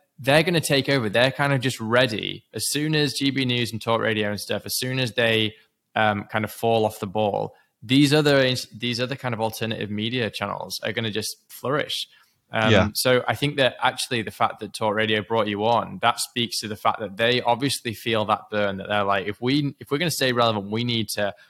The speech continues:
Speaker 1: bring people on who people are actually listening to, like, real people who people wanna listen to, not just bringing on, you know, the, the kind of the latest shill, but just people who actually have been able to speak to what people,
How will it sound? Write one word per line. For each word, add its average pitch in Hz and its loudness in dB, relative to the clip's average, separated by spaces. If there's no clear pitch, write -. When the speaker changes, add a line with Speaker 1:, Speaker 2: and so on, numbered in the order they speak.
Speaker 1:
bring 135 0
people 131 -2
on 101 2
who 104 -6
people 123 -2
are - -2
actually 120 -4
listening - -6
to, - -12
like, 104 -6
real 147 2
people 120 -2
who 110 0
people 107 -8
wanna 107 -2
listen 101 -8
to, 95 -12
not 135 0
just 131 -4
bringing 123 0
on, 110 2
you 107 -2
know, 104 2
the, - -2
the - -6
kind 113 -2
of 98 -4
the 113 -2
latest 110 -2
shill, 98 -2
but 110 -2
just 110 -4
people 120 2
who 107 0
actually 117 0
have 101 -6
been 107 -4
able 104 -2
to - -12
speak - -4
to 104 -8
what 107 -4
people, 101 -6